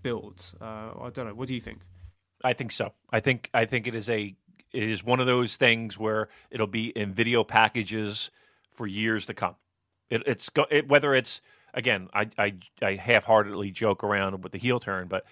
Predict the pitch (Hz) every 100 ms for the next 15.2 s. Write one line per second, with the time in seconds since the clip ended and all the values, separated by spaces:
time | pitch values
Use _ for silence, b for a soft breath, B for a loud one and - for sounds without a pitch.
0 | b b b - 107 101 98 95 98 101
1 | 110 117 113 - 107 120 147 147 - 107
2 | 101 104 104 107 101 - 107 98 - 110
3 | 104 95 98 151 156 151 147 139 - 113
4 | 104 104 104 101 104 101 101 101 101 95
5 | b b b b - 98 98 98 98 95
6 | 95 95 95 95 87 _ _ _ 98 117
7 | 127 139 127 123 110 113 104 92 85 _
8 | _ _ _ _ - 107 - 110 107 113
9 | - - 117 117 117 113 101 - 98 90
10 | 104 104 101 101 101 - 98 92 - -
11 | 104 95 - _ - 95 95 95 92 98
12 | _ 113 117 131 113 95 101 98 95 98
13 | 95 104 107 98 92 - 101 98 92 92
14 | - 98 90 90 85 87 90 90 - 90
15 | 90